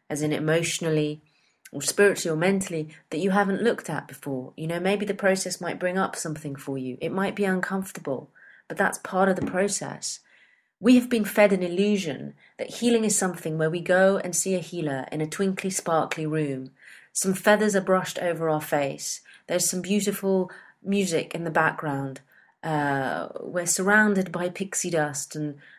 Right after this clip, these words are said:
and twinkling lights, and we're transported to this wonderful uh, uh, eth-, ethereal, divine place where our healing takes place. Now, sometimes healing can be like that.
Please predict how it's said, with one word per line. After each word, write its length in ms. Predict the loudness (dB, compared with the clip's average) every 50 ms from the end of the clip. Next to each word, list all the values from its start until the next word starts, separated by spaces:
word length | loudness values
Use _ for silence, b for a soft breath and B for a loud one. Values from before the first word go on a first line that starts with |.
| B
and 160 | -8 -8 -6
twinkling 420 | -6 -4 -2 -2 -2 -4 -4 -4 -2
lights, 540 | 0 0 0 0 -2 -4 -6 -8 -8 -8 B B B B B
and 100 | -6 0
we're 120 | 2 2 2
transported 800 | 2 -2 -2 -2 -2 -2 -2 0 2 2 2 2 0 -4 -8 -8
to 100 | -8 -12
this 200 | -12 -10 -10 -10
wonderful 760 | -4 -2 0 2 2 2 0 -2 -4 -6 -6 -4 -4 -6 -8 -10 B B B B B B _ -8
uh, 420 | -6 -4 -2 -2 0 -2 -2 -4 -6 -8 _ -12
uh, 200 | -10 -8 -8 -8 -10 -12 _ _ _ _ _
eth-, 220 | -12 -12 -8 -6
ethereal, 920 | -6 -6 -6 -4 0 2 4 6 6 6 6 6 4 4 2 0 -4 -6 -8 B B B B -10 -2
divine 640 | 0 0 2 2 2 2 4 4 4 4 2 2 0
place 540 | 0 0 2 2 2 0 0 -2 -6 -4
where 180 | -2 0 2 4
our 140 | 4 2 2
healing 380 | 0 -4 -4 -4 -2 -4 -4
takes 280 | -4 -4 -6 -6 -6 -8
place. 400 | -6 -4 -4 -4 -4 -6 -6 -2
Now, 120 | -2 0
sometimes 680 | 0 2 4 4 4 4 2 0 -2 -2 0 0 -2 -2
healing 300 | -2 -2 0 0 0 -2
can 180 | -4 -8 -4 -2
be 180 | 0 0 0
like 260 | 0 -2 -4 -4 -6
that. 340 | -8 -8 -8 -8 -12 -18 -20